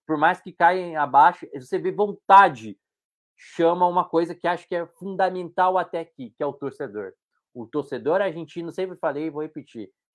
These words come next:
é a diferença da Copa do Mundo. Gente, o se-, o torcedor argentino, ele ressuscita a Argentina em campo. Foi assim contra a Holanda, que a gente vai falar daqui a pouquinho, e foi assim contra a Austrália também.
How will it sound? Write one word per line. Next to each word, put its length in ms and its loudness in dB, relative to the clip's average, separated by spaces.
é 100 2
a 80 4
diferença 720 -6
da 100 -4
Copa 320 -4
do 80 -16
Mundo. 200 -20
Gente, 260 -6
o 160 4
se-, 300 -6
o 80 -6
torcedor 600 0
argentino, 600 -6
ele 260 0
ressuscita 800 -2
a 180 10
Argentina 580 -6
em 80 -10
campo. 320 -8
Foi 200 4
assim 240 -6
contra 300 -4
a 20 2
Holanda, 200 -2
que 60 -8
a 20 -6
gente 100 -4
vai 0 -
falar 160 0
daqui 160 -2
a 60 -8
pouquinho, 440 -12
e 40 -12
foi 180 -2
assim 180 -10
contra 280 -8
a 20 -4
Austrália 380 -4
também. 360 -10